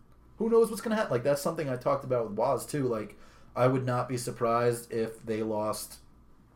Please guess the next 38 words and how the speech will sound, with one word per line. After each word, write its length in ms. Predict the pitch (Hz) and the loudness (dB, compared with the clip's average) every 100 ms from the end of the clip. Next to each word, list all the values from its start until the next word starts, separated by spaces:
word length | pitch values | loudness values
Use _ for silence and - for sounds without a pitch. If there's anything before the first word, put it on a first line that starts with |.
| - - | -20 -20
ten 300 | - 120 123 | -2 -2 0
more 220 | 117 120 | 2 2
of 100 | 117 | 2
their 140 | 120 117 | 2 0
next 240 | 113 - | -4 -8
twelve, 460 | - 123 156 170 - - - - | 0 4 6 4 -2 -20 -20 -10
and 100 | 117 | -2
I 100 | 113 | 2
would 140 | 113 113 | 2 2
not 200 | 117 120 | 0 0
be 80 | 117 | -4
surprised 580 | 110 113 113 113 104 | -2 0 2 2 0
if 120 | 107 - | -4 -2
they 140 | 110 | -2
won, 320 | 104 110 113 | 0 0 0
like, 280 | 110 107 98 - | -2 -4 -6 -8
eight 160 | 110 107 | -6 -6
of 140 | 92 | -6
their 160 | 98 98 | -8 -8
next 300 | 87 - - | -10 -10 -8
twelve. 320 | 87 - - - - | -8 -10 -14 -20 -10
Like, 320 | 101 98 95 - | -6 -6 -8 -4
there's 380 | 117 113 104 - - - - - | -2 0 -4 -10 -20 -20 -20 -6
absolutely 500 | 131 143 135 143 131 | 0 0 0 2 2
no 220 | 123 123 123 | 4 4 6
bearing 480 | 120 117 120 120 - | 4 2 -2 -6 -8
on 300 | 113 107 110 | -8 -6 -6
what's 180 | 110 - | -6 -4
happened 440 | 110 107 123 123 123 | -4 -2 -4 -4 -6
and 180 | 101 101 | -4 -4
what 160 | 101 | -4
will 200 | 98 92 | -4 -8
happen. 340 | 95 92 95 98 | -10 -10 -12 -10
It 140 | 98 | -12
just, 280 | 98 - - | -12 -14 -10
there's 200 | 107 101 | -8 -6
no 160 | 110 98 | -8 -6
connection. 440 | 98 92 - | -8 -8 -12